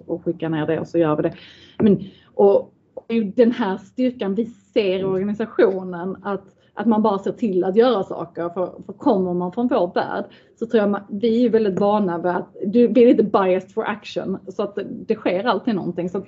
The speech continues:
när det här händer, ja, men då tas det tio, femton all-, eh, initiativ till olika saker som vi gör. Och det binder ju bolaget samman och det är bara jättefint. Så att, eh, händer det något mer,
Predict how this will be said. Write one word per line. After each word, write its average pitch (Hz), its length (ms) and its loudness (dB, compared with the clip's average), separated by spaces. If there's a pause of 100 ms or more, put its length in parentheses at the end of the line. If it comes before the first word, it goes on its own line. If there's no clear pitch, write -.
(260)
när 240 100 0
det 262 60 6
här 214 140 4
händer, 190 500 -2
ja, 269 60 0
men 247 120 4
då 220 60 2
tas 208 440 -2
det 196 280 -2 (460)
tio, 240 320 2
femton 220 440 -2
all-, 185 260 -4
eh, 190 340 -2
initiativ 196 600 0
till 233 180 0
olika 202 220 -2
saker 202 340 -6
som 190 160 0
vi 202 60 4
gör. 165 220 4 (460)
Och 226 120 8
det 202 80 8
binder 190 400 2
ju 185 160 4
bolaget 185 500 -4
samman 165 440 -6
och 208 140 -8
det 190 720 -4
är 185 60 -2
bara 185 440 -4
jättefint. - 1000 -4
Så - 160 -2
att, 196 280 0
eh, 185 200 2 (600)
händer 277 300 8
det 269 60 6
något 262 140 2
mer, 240 440 0